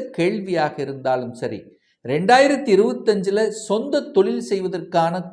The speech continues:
கொடுப்பினை நம்ம ஜாதகத்தில் இருக்கா, அப்படி இருக்கக்கூடிய பட்சத்தில் எப்ப நம்ம சொந்த தொழிலை ஆரம்பிக்கலாம், எப்ப திருமணம் நடக்கும், எந்த காலகட்டத்தில் நடக்கும்,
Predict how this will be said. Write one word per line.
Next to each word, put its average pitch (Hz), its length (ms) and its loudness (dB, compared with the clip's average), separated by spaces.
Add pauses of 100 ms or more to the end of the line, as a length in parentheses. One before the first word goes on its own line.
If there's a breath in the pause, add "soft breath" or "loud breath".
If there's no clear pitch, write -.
கொடுப்பினை 214 500 4 (140)
நம்ம 143 200 -4 (140)
ஜாதகத்தில் 160 500 0
இருக்கா, 131 240 -2 (240)
அப்படி 123 280 -6
இருக்கக்கூடிய 175 600 -4
பட்சத்தில் 156 440 -6 (220)
எப்ப - 220 -8
நம்ம 151 160 -8 (100)
சொந்த 151 260 -8 (100)
தொழிலை 123 320 -8 (300)
ஆரம்பிக்கலாம், 113 600 -6 (500 soft breath)
எப்ப 185 500 6
திருமணம் 202 300 6
நடக்கும், 151 320 -2 (200)
எந்த 302 240 2 (260)
காலகட்டத்தில் 180 880 2
நடக்கும், 131 400 -8